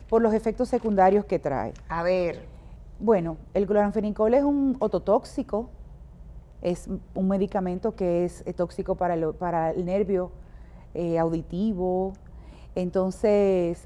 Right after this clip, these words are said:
Speaker 1: es un medicamento que también, este, en el ojo hace reacciones a veces de tipo alérgica.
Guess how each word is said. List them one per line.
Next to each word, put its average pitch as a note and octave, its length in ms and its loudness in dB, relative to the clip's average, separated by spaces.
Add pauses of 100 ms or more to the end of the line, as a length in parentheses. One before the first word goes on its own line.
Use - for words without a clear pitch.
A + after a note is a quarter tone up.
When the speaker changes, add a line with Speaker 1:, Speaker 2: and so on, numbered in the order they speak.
Speaker 1:
es F#3+ 160 2
un G#3 100 0
medicamento A3 840 0 (460)
que G#3 120 4
también, A3+ 720 4 (220)
este, F3 1200 0 (880)
en G#3+ 140 4
el A#3 160 6
ojo A#3+ 500 6
hace G3 320 0
reacciones G3 760 2
a G3 100 2
veces F3 340 0
de F#3 80 2
tipo F3+ 320 -4
alérgica. F3+ 800 0